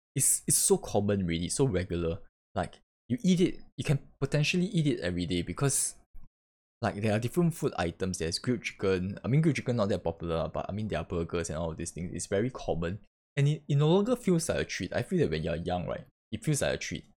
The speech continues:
I really liked the fries a lot when I was young. But for some reason, right, the fries now doesn't taste as nice anymore. There are other better fries out there.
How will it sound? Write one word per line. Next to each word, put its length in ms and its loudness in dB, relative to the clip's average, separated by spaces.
I 40 2
really 220 4
liked 200 4
the 60 -4
fries 320 2
a 60 -6
lot 140 -2
when 120 0
I 60 0
was 240 -2
young. 200 -6
But 100 2
for 140 -2
some 280 6
reason, 360 2
right, 200 -2
the 80 -4
fries 400 4
now 200 4
doesn't 260 2
taste 260 -2
as 180 -6
nice 220 -2
anymore. 360 -4
There 100 -4
are 140 0
other 120 0
better 220 2
fries 440 -2
out 200 -2
there. 220 -2